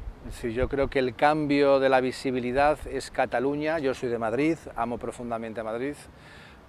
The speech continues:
pero creo que los cambios de visibilidad en el mundo gay sin Cataluña no. Aquí se dieron muchos palos, ¿eh?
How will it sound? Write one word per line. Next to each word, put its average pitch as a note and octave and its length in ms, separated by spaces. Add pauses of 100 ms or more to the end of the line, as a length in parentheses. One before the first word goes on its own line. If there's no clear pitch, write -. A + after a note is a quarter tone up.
pero A#2+ 260
creo C3 260
que D3 160
los C3+ 260
cambios C#3+ 720
de B2+ 120
visibilidad B2 760
en B2+ 80
el B2 100
mundo B2 320
gay C#3 340
sin A#2+ 360
Cataluña B2 680
no. A2+ 960 (340)
Aquí C3 160
se D#3 100
dieron D3 220
muchos C#3 240
palos, B2 400
¿eh? C3 180